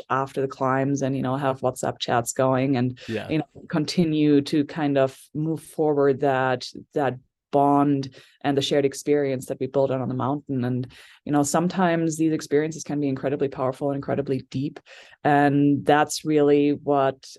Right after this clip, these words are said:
Speaker 1: Awe is, as I said, focused on. You know, it's the,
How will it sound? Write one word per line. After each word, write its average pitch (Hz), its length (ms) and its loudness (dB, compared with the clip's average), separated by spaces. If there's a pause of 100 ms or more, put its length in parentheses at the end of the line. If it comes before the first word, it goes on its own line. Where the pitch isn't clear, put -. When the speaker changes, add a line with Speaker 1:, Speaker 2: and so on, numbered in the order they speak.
(100)
Speaker 1:
Awe 139 640 0 (100)
is, 131 680 -4
as 135 80 4
I 127 60 4
said, 127 280 -2
focused 135 460 0
on. 123 240 -2
You 120 140 -4
know, 120 40 -4
it's 123 200 -8
the, 123 240 0